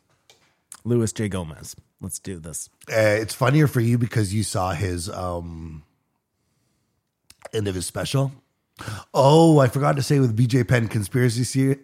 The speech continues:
Speaker 2: conspiracy theory is a plot spoiler. I thought that was a good tag. Maybe
Speaker 1: Plot
Speaker 2: not his,
Speaker 1: spoiler.
Speaker 2: but
Speaker 1: He said it about, I don't know, fifteen times during the podcast. Like, Joe didn't get it the first time. He didn't laugh. So he just <laughs> kept trying it and trying it.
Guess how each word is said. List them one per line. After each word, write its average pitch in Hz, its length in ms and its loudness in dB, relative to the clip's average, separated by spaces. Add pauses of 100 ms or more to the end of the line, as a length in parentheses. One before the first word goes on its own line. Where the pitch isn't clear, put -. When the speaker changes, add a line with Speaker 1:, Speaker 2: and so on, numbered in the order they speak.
(240)
Speaker 2:
conspiracy 131 680 -2
theory 151 600 2 (420)
is 107 140 -6
a 101 40 -4
plot 98 320 -4
spoiler. 131 640 -4
I 107 80 -10
thought 98 160 -8
that 87 140 -14
was 87 100 -12
a 87 40 -12
good 90 140 -12
tag. 92 380 -12
Maybe 104 200 -10
Speaker 1:
Plot 98 100 -8
Speaker 2:
not 98 180 -8
his, 95 240 -4
Speaker 1:
spoiler. 90 160 -10
Speaker 2:
but 90 60 -10
Speaker 1:
He 135 200 0
said 127 240 -2
it 120 140 0
about, 113 320 -2 (180)
I 151 160 2
don't 107 160 0
know, 92 280 -6 (160)
fifteen 135 880 2
times 123 560 0
during 127 240 -4
the 113 60 -4
podcast. 127 600 0
Like, 139 200 -2
Joe 151 200 6
didn't 147 300 2
get 139 240 2
it - 200 -4 (120)
the 139 120 -2
first 127 280 -2
time. 113 180 0
He 117 120 0
didn't 123 260 0
laugh. 107 420 -6 (300)
So 139 120 0
he 135 80 4
just 135 200 -2
<laughs> - 80 -2
kept 147 180 4
trying 131 420 0
it 131 140 0
and 127 100 -2
trying 123 380 -2
it. 92 160 -8